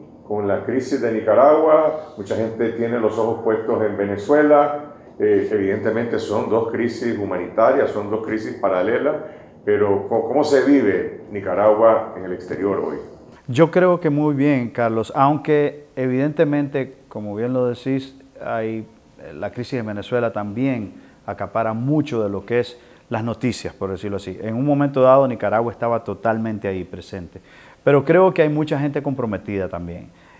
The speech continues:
Speaker 2: y están haciendo un trabajo importante en cuanto a divulgar información.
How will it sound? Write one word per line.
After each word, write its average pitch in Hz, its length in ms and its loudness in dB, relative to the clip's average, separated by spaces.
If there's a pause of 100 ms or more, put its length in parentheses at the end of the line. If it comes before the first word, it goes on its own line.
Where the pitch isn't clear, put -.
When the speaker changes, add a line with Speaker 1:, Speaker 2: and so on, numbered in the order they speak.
(100)
Speaker 2:
y 113 120 -2
están 131 260 0
haciendo 139 320 0
un 139 80 0
trabajo 127 720 2
importante 123 800 -2 (440)
en 107 220 -6
cuanto 113 600 0
a 104 80 4
divulgar 123 520 6
información. 98 640 -4